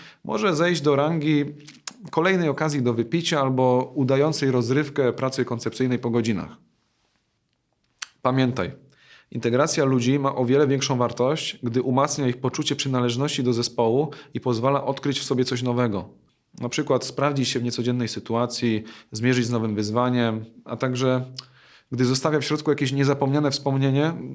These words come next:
doznanie. Wtedy może nawet stać się swego rodzaju elementem tożsamości człowieka i dumy z tego, że jest częścią właśnie tego, a nie innego zespołu.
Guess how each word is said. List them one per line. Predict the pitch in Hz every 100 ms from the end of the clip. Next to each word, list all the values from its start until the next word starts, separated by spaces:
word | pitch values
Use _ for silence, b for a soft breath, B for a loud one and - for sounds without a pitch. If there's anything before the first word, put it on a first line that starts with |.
| 131
doznanie. | 135 139 127 104 - - _ _ _ _ _ _ _ _ _ _ -
Wtedy | - 156 165 143
może | 143 135 131
nawet | 135 170 -
stać | - 135
się | 143
swego | 135 139 143
rodzaju | 139 135 139
elementem | 135 123 135 139 143 139 B B
tożsamości | 131 - 156 208 190 127
człowieka | - 120 113 120 165 - B B -
i | 120
dumy | 151 185 135
z |
tego, | 127 113 123 160 - -
że | 110 123
jest | 123
częścią | 143 135 135 127 113
właśnie | 123 165 202 196
tego, | 156 151 156 156 -
a | 117
nie | 120 131
innego | 147 131 127 127
zespołu. | 127 - 113 90 -